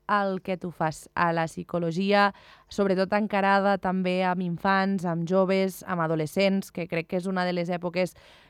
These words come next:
que es considera més complicada, però que realment, ah, parlant amb gent que us dediqueu en aquest àmbit, no ho és tant com potser la societat es pensa.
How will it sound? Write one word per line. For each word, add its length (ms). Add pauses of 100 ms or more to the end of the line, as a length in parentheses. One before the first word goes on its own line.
que 100
es 100
considera 500
més 180
complicada, 540
però 180
que 80
realment, 640 (120)
ah, 380
parlant 320
amb 180
gent 300
que 240
us 160
dediqueu 560 (340)
en 200
aquest 320
àmbit, 400 (200)
no 220
ho 80
és 140
tant 240
com 260
potser 320
la 80
societat 400
es 140
pensa. 420